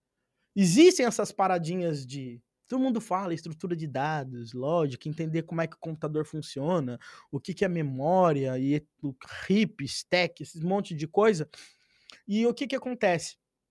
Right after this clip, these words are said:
Essa pessoa não aprende essas paradas, e daí ela vai, on-, ela começou ontem, quando ela foi ver, fazia, já tem cinco anos de experiência.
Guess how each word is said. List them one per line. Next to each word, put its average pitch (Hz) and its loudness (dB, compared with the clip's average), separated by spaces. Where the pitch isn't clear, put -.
Essa 170 2
pessoa 220 2
não 208 2
aprende 185 -2
essas 143 -8
paradas, 147 -4
e 170 -10
daí 160 0
ela 190 0
vai, 156 -2
on-, 269 12
ela 233 8
começou 226 0
ontem, 262 -4
quando 254 -2
ela 247 0
foi 240 -2
ver, 214 2
fazia, 247 -2
já 240 0
tem 254 -2
cinco 359 4
anos 233 2
de 190 -6
experiência. 202 -4